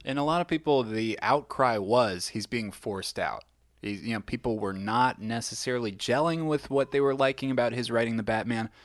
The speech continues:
I mean, when we did our episode, we, we came two weeks or a week after the marriage where literally Tom King had to hire security at Comic-Con. He was getting so many death threats about how he, quote unquote,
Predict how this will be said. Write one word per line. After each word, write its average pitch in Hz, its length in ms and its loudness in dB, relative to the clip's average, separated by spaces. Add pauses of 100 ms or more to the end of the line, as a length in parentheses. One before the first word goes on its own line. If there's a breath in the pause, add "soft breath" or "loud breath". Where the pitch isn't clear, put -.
(140 soft breath)
I 117 60 -6
mean, 117 100 0
when 117 120 2
we 139 120 4
did 156 160 4
our 113 180 8
episode, 101 600 0
we, 113 220 -2
we 127 220 0
came 147 440 -2
two 175 220 0
weeks 156 380 2
or 117 100 4
a 104 60 4
week 127 380 0
after 127 380 4
the 143 100 0
marriage 92 640 -2 (300 soft breath)
where 110 180 4
literally 120 540 4
Tom 123 340 0
King 113 240 -4
had 123 360 0
to 123 160 -2
hire 110 380 0
security 113 800 0
at 107 280 2
Comic-Con. 107 580 0
He 98 100 -6
was 101 120 -4
getting 101 220 -4
so 127 360 2
many 127 180 0
death 107 320 2
threats 101 340 -4
about 104 260 -2
how 110 180 0
he, 98 80 -2
quote 117 280 0
unquote, 113 360 0